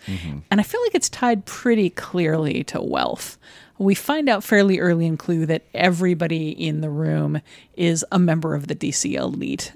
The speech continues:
Speaker 2: You know, you've,
Speaker 1: <laughs>
Speaker 2: you've
Speaker 1: Yeah.
Speaker 2: got people in fairly highly elevated positions, just judging, judging by how they're dressed and how they act, they all seem to come from money. And then in Ready or Not, you've got a bunch of, uh, just adamantly, insanely rich people. It's emphasized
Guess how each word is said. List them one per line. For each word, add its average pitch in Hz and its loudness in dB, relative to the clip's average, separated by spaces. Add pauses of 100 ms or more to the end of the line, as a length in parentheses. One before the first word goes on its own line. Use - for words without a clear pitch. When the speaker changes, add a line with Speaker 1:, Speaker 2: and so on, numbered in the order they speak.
Speaker 2:
You 165 -2
know, 147 2
you've, 156 0
Speaker 1:
<laughs> 208 -10
Speaker 2:
you've 175 -2
Speaker 1:
Yeah. 226 4
Speaker 2:
got - -6
people 185 0
in 165 0 (360)
fairly 233 2
highly 170 0
elevated 160 0
positions, 160 0 (420)
just 175 -2
judging, 170 0
judging 165 -2
by 156 -2
how 156 -4
they're 143 -4
dressed 151 -2
and 143 -6
how 151 -4
they 156 -4
act, 156 0
they 175 -2
all 147 0
seem 143 -4
to 208 -6
come 147 -8
from 147 -6
money. 151 -2 (360)
And 196 2
then 180 2
in 170 0
Ready 156 -2
or 180 -4
Not, 233 2 (300)
you've 190 4
got 170 2
a 156 -4
bunch 151 -4
of, 151 -6
uh, - -12
just - -10 (300)
adamantly, 151 -4
insanely 143 -2
rich - -8
people. - -8
It's - -8
emphasized - -6